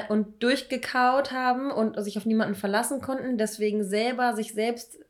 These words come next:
so unglaublich kennen, vertrauen, dass man dann den, einfach den anderen, dass man einfach den Anspruch an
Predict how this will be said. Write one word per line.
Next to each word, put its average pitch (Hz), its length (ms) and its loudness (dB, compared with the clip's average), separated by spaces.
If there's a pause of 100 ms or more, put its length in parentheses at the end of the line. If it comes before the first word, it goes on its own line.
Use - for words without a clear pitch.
so 214 260 0
unglaublich 226 540 -2
kennen, 294 340 2
vertrauen, 214 640 0 (1040)
dass 277 140 0
man 294 120 4
dann 277 120 4
den, 254 160 0
einfach 262 220 2
den 247 120 0
anderen, 254 580 0
dass 226 120 -8
man 240 120 -2
einfach 226 200 0
den 233 220 -2
Anspruch 311 880 0 (680)
an 208 180 2